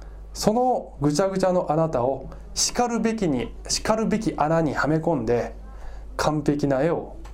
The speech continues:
神様は完成させるんですね。そしてやがてイエス様とワインを酌み交わしながら、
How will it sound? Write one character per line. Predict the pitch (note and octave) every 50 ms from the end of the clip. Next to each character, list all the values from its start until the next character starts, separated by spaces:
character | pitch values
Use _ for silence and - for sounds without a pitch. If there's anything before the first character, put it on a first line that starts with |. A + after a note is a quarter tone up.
| - -
神 | - A2 G#2
様 | - - C3 D#3+ D#3
は | D#3
完 | - - A2 G#2
成 | G#2+ G#2+
さ | G2+ G#2 G2+ G#2+
せ | G#2
る | G2+ G2+
ん | G#2
で | -
す | - -
ね。 | D3+ - - - - - - - - - - - - - - - - - - - - - - - - - - - - - - - - - - - - - - - - - - - - - - - - - - - - - -
そ | - - A3+
し | A3 -
て | -
や | C4 A#3+ F3+ C3+ A#2 A2+ B2+ C#3
が | D3+ D3+ D3+
て | D3+ - F#3+ F#3 E3+
イ | E3+ E3
エ | C#3+
ス | -
様 | - C3+ B2 A#2 A2+
と | - F3 F#3 E3 D#3+ - - - - - -
ワ | C#3 C#3+ C#3
イ | C3 B2 A2+
ン | G2+
を | G2
酌 | - - - D3
み | D3
交 | C#3+ D3 D3 C#3+
わ | C#3
し | C3+ -
な | C3+ B2+ A2+
が | G#2 G2
ら、 | G#2 G#2+ G#2 - - -